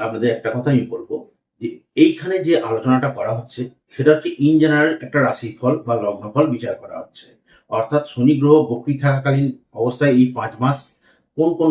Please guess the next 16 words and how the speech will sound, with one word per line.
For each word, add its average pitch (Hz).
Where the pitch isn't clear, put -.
রাশি 123
লগ্নের 123
ক্ষেত্রে 131
বা 123
বিশেষ 202
করে 123
কুম্ভ 135
লগ্নের 127
জাতক 113
জাতিকাদের 117
ক্ষেত্রে 120
কি 185
প্রভাব 127
পড়বে -
তার 123
একটা 151